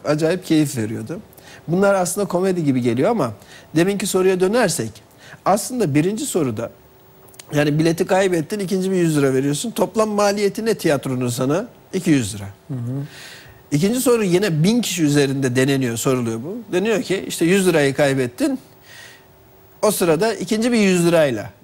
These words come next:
Speaker 1: yani cash olsun veya bir başka, yüz liranı kaybettin. Tiyatro için ayırdığın yüz lirayı kaybettin. İkinci bir yüz lirayla alır mıydın bileti? Bu sefer de yüzde seksen beşe, yüzde seksen üçe, yüzde on yedi,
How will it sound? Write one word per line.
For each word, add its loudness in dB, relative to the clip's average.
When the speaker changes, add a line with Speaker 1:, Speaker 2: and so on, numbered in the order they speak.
Speaker 1:
yani -12
cash -2
olsun -6
veya 2
bir 0
başka, 0
yüz -2
liranı -2
kaybettin. -2
Tiyatro 0
için -4
ayırdığın 0
yüz 2
lirayı 0
kaybettin. 0
İkinci -2
bir 0
yüz 2
lirayla 0
alır 2
mıydın 0
bileti? -4
Bu 0
sefer 2
de -6
yüzde 0
seksen 0
beşe, 0
yüzde 0
seksen 0
üçe, -4
yüzde 0
on 2
yedi, 0